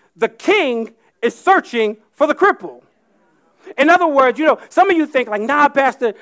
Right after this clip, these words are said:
like, I found Je-, I wanna save you from this, 'I found the Lord.'" And you think because you came down to an altar call that you were saved because you made a choice. Can I tell you something? Before you got up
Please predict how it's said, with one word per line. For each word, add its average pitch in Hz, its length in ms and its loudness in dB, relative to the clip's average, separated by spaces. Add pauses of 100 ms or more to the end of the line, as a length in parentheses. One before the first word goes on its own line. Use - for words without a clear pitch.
like, 220 260 -2 (260)
I 269 160 2
found 269 640 -2
Je-, 277 160 -8
I 247 140 0
wanna 370 180 -2
save 294 300 -2
you 247 100 -10
from 240 180 -4
this, 220 200 -6
'I 233 200 2
found 240 460 -4
the 220 80 -6
Lord.'" 214 360 0 (260)
And 208 80 -4
you 311 140 2
think 311 260 -6
because 262 380 -4
you 269 80 -10
came 262 280 -6
down 233 180 -4
to 202 160 -10
an 175 140 -12
altar 247 380 -2
call 156 500 -8 (380)
that 185 280 -4
you 294 160 -2
were 233 180 -4
saved 226 560 0 (140)
because 214 360 -4
you 233 200 -10 (160)
made 247 260 2
a 208 80 -6
choice. - 560 -6
Can 262 140 -4
I 339 80 0
tell 285 240 -2
you 254 80 -10
something? 233 280 -8 (200)
Before 247 280 -6
you 370 160 -2
got 302 240 4
up 233 320 2